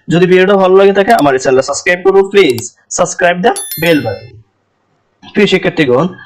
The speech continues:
আমাদের তিরানব্বই পৃষ্ঠার মধ্যে জীবের বৈশিষ্ট্য এবং জীবের নাম, আমরা এই দুটো কাজ করতে বলছে।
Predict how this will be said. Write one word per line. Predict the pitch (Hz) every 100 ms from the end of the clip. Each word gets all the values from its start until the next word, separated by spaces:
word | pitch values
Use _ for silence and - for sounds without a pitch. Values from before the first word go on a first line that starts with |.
| -
আমাদের | - 170 196 190
তিরানব্বই | 202 196 175
পৃষ্ঠার | 165 180 220
মধ্যে | 196 139 135 165 175 - 151
জীবের | 139 180 208 220 214
বৈশিষ্ট্য | 175 190 190 185 - - 202 208 214 - - -
এবং | 160 156 175 185 185 - _ _ _ _ _ _ _ _ 139
জীবের | 139 185 190 175 202 - -
নাম, | 139 131 - - _ _ _ _ -
আমরা | 208 196 190 190
এই | 185
দুটো | 170 185
কাজ | 180 170
করতে | 143 -
বলছে। | 151 131 - 180